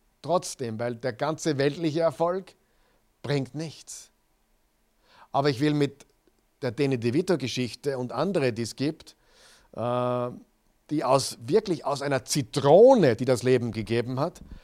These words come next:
haben sie Limonade gemacht. Sie haben nicht die saure Zitrone gelutscht, sie haben süße Limonade draus gemacht. Gott hilft dir dabei, aber du musst ihm vertrauen.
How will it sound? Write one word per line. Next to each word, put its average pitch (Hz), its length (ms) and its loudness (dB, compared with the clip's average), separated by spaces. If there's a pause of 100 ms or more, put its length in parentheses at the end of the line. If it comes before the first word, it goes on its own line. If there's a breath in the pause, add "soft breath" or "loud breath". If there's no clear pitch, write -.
(160 loud breath)
haben 123 200 0
sie 135 140 0
Limonade 147 600 0
gemacht. 104 560 -10 (2000)
Sie - 140 -10
haben 120 80 -4
nicht 151 180 -2
die 147 80 -2
saure 135 400 2
Zitrone 135 520 -2
gelutscht, 117 580 -4
sie - 140 -10
haben 127 420 -6 (800)
süße 147 420 -2
Limonade 143 560 0
draus 101 320 -8
gemacht. 101 500 -14 (1300 soft breath)
Gott 139 220 2
hilft 151 300 0
dir 110 100 -2
dabei, 95 440 -2 (380)
aber 107 120 -4
du 117 100 0
musst 120 240 4
ihm 120 100 2
vertrauen. 117 560 -2